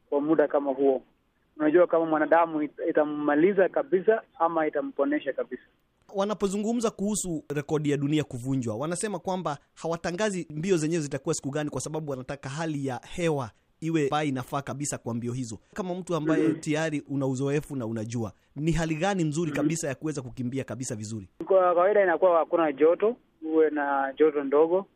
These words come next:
Speaker 1: alafu pia upepo usikuweko. But unajua sasa kama unakimbia, unajua kitu moja ambayo imeshinda ni kwamba itakuwaje rekodi na ile hali hakuna siku utaweza kuchagua the normal climate, huwezi ukachagua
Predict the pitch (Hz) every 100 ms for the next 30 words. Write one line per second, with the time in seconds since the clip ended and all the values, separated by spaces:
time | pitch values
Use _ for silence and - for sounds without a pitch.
0 | - 151 165 170 165 143 170 165 143 -
1 | 175 175 165 143 135 - 151 160 196 208
2 | _ _ _ _ _ - 165 160 170 170
3 | 208 208 214 208 196 202 170 151 165 160
4 | 208 143 156 170 170 196 233 190 165 -
5 | 170 214 202 175 180 170 147 175 165 151
6 | 160 156 143 - - - - 185 185 196
7 | 208 202 196 185 165 165 - 190 165 156
8 | 165 - _ _ _ 160 156 156 160 151
9 | 185 185 165 156 208 202 170 202 - 180
10 | 160 165 175 165 151 151 143 175 147 -
11 | _ - 160 185 190 165 175 175 151 -
12 | 147 175 170 170 147 147 147 170 143